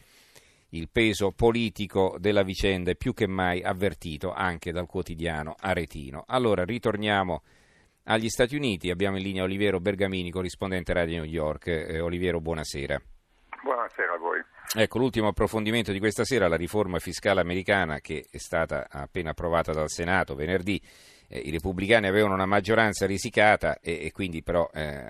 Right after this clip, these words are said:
Speaker 1: adesso passerà senza problemi alla Camera. Ecco, questa è una riforma, come dicevo poco fa, epocale che creerà grossi contraccolpi sul debito pubblico che è già molto elevato, ma nella speranza degli economisti,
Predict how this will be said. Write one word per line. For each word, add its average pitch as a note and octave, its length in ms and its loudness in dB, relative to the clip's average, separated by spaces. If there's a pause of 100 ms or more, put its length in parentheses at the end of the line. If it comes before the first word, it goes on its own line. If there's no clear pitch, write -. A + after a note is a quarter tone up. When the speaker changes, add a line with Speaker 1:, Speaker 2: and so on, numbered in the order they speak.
(120)
Speaker 1:
adesso E2 380 -2
passerà E2+ 400 0
senza F2+ 360 -2
problemi F2 420 -2
alla D#2 140 0
Camera. D2 440 0 (720)
Ecco, G2 240 0
questa D3 260 4
è A2 40 6
una A2+ 80 8
riforma, A#2 500 6
come A2 180 -2
dicevo G#2 280 4
poco G#2+ 220 4
fa, A2 220 6
epocale F#2+ 540 4
che E2+ 100 -6
creerà G2+ 440 4
grossi G2+ 400 2
contraccolpi F#2+ 680 0
sul F2 200 -6
debito F2 380 0
pubblico F2+ 460 0
che D#2+ 100 -4
è D#2+ 40 -4
già G2 160 4
molto G2+ 340 0
elevato, F#2 400 4
ma E2 200 -2
nella G2+ 240 0
speranza G2 500 0
degli E2 180 -4
economisti, F2 640 -4